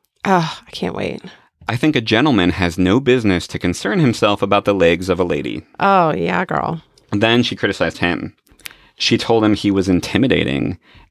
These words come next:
Speaker 2: and it was impossible for a stranger to be tranquil in your presence.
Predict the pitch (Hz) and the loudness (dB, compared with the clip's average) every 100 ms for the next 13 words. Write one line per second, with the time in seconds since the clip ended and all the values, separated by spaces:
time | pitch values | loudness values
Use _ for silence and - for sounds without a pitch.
0 | - 92 87 78 85 82 82 - - 87 | -4 0 0 2 0 0 -4 -8 -2 -2
1 | - 98 110 - 151 151 - 110 - 104 | 0 -2 -2 -2 -2 -2 0 -2 0 0
2 | 104 95 90 90 87 - 90 - - 87 | 2 2 2 2 0 0 -2 -2 0 2
3 | 82 82 - 87 85 62 - - | 2 0 0 -2 -2 -4 -8 -12